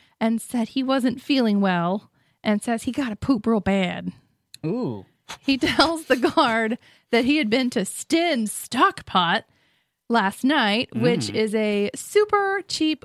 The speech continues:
Speaker 1: gross, twenty-four seven place notorious for tummy trouble. I was,
Speaker 2: Uh.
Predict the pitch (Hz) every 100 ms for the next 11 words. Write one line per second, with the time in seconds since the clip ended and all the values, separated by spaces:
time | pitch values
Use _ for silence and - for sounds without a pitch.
0 | 214 220 247 226 226 240 - - - 254
1 | 254 254 247 240 233 214 214 - 220 202
2 | - 196 - 277 277 262 247 - 262 -
3 | - 220 202 202 175 160 180 _ _ -
4 | 330 370 - -